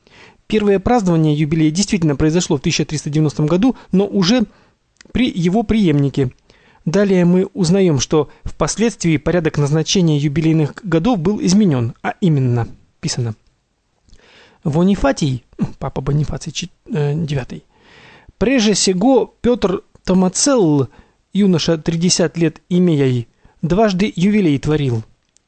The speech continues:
Единожды лето тридесятого по уставлении антецессора, предшественника, лето Христова тысяча триста девяностого, второе лето тысяча четыреста».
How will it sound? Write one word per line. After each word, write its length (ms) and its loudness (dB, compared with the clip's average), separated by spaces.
Единожды 640 0
лето 400 0
тридесятого 840 -2
по 300 0
уставлении 840 0
антецессора, 1800 -2
предшественника, 640 -8
лето 360 0
Христова 520 -2
тысяча 380 -4
триста 280 -2
девяностого, 600 -2
второе 460 2
лето 500 0
тысяча 220 -2
четыреста». 580 -8